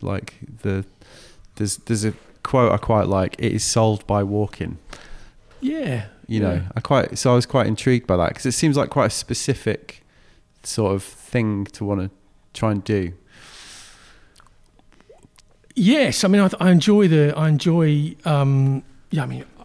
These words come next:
Speaker 2: I think walking in London as well is, is
Speaker 1: It's great.
Speaker 2: a wonderful thing because,
Speaker 1: Yeah.
Speaker 2: you know, you can,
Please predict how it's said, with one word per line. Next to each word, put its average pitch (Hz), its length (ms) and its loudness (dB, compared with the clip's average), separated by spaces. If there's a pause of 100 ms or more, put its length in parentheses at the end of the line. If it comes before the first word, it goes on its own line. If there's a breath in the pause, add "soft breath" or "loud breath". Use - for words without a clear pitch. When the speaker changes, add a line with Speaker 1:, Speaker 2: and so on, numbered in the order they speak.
(140)
Speaker 2:
I - 160 -8
think - 200 -2
walking 160 340 2
in 120 100 4
London 127 320 2
as 101 140 -8
well 107 180 -2
is, 101 220 -10
is - 380 -6
Speaker 1:
It's - 100 -18
great. 101 420 -2
Speaker 2:
a - 40 -8
wonderful 185 440 0
thing 113 200 -6
because, 107 400 0
Speaker 1:
Yeah. 123 60 -6
Speaker 2:
you 151 100 0
know, 123 120 -2
you 123 380 -4
can, 123 400 -4